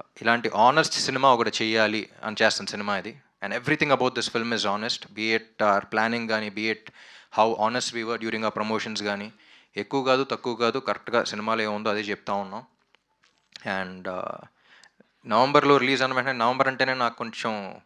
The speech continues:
భయం ఎక్కువ, ఎందుకంటే మసాలా అని ఒక సినిమా రిలీజ్ అయినప్పుడు నేను వెంకటేష్ గారు కలిసి చేసినా సరే, the season was so bad that మా ఇద్దరికి వస్తున్న బేసిక్ డే వన్ కూడా అప్పుడు రాలా. అంటే కొన్ని కొన్ని సీజన్స్ ఉంటాయి, కానీ ఆ పరిస్థితిలో చేసినప్పుడు ఒకటే గుర్తొచ్చింది నాకు, ఒకటే అన్నాను టీం అందరూ ఉండి,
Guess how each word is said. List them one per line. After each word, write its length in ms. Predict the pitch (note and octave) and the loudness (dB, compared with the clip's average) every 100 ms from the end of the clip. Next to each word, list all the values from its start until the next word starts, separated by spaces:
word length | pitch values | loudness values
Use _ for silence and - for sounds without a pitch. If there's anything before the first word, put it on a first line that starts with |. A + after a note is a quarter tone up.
| - | -8
భయం 220 | G#2 A#2+ | -4 -2
ఎక్కువ, 280 | A2+ G#2+ A2+ | -4 -6 -6
ఎందుకంటే 260 | G2+ G#2 | -8 -12
మసాలా 320 | G2+ G2+ A2+ A#2 | -10 -4 -2 -2
అని 100 | G#2 | -4
ఒక 80 | |
సినిమా 220 | - A2 A2+ | -6 -6 -4
రిలీజ్ 220 | G#2+ G2 | -4 -6
అయినప్పుడు 440 | F#2+ F#2 F#2+ B2+ - | -10 -12 -14 -16 -12
నేను 280 | G#2+ A#2+ B2 | -8 -4 -2
వెంకటేష్ 380 | A2+ A#2 A2+ | -2 -2 -4
గారు 180 | A2+ A#2 | -2 -4
కలిసి 320 | G#2+ A#2 - | -4 -6 -4
చేసినా 220 | A#2 - G#2+ | -6 -4 -6
సరే, 380 | A2 A#2 A2+ - _ - _ - | -4 -4 -6 -12 _ -20 _ -8
the 100 | - | -4
season 260 | C3 B2+ C3+ | -4 -4 -4
was 80 | B2 - | -4 -2
so 60 | C3 | 0
bad 200 | B2 B2 | 2 0
that 100 | B2 A2 | -2 -4
మా 220 | G#2 A#2 | 0 0
ఇద్దరికి 400 | B2+ C#3 C#3 C3+ | 0 -4 -4 -4
వస్తున్న 400 | C3 B2+ - B2+ | -4 -6 -6 -6
బేసిక్ 640 | G#2+ A2+ B2+ - C3+ - | -6 -2 -2 0 -4 -8
డే 160 | A#2 A#2 | -6 -2
వన్ 160 | A#2+ A#2+ | -2 0
కూడా 140 | A#2+ | -2
అప్పుడు 180 | G2 G#2+ | 0 0
రాలా. 140 | G#2+ | 0
అంటే 180 | G2+ A#2 | -4 -8
కొన్ని 200 | - G#2+ | -8 -8
కొన్ని 140 | G#2 | -4
సీజన్స్ 280 | A2 A2+ A#2 | -2 -2 -4
ఉంటాయి, 320 | G#2+ G#2+ A2+ D#3+ _ _ _ _ _ _ _ | -8 -8 -10 -14 _ _ _ _ _ _ _
కానీ 220 | G#2+ B2+ | -2 -2
ఆ 140 | A2 A2 | -2 -2
పరిస్థితిలో 420 | A2 A2+ C3 B2+ - | -2 -4 -6 -6 -2
చేసినప్పుడు 440 | B2+ C3+ C3 - A#2+ | -2 -2 -6 -2 -2
ఒకటే 420 | - C3 A#2+ - _ - | 0 0 0 -2 _ -16
గుర్తొచ్చింది 440 | A2+ - A2 G#2+ G2+ | -12 -10 -8 -8 -8
నాకు, 180 | G2 | -6
ఒకటే 220 | G#2+ - A2+ | -8 -4 -4
అన్నాను 380 | G#2 G2+ G2 - A2+ | -2 -6 -8 -10 -10
టీం 180 | G#2 | -8
అందరూ 240 | G2+ G2+ G2 | -6 -6 -6
ఉండి, 260 | F#2+ G#2 | -8 -14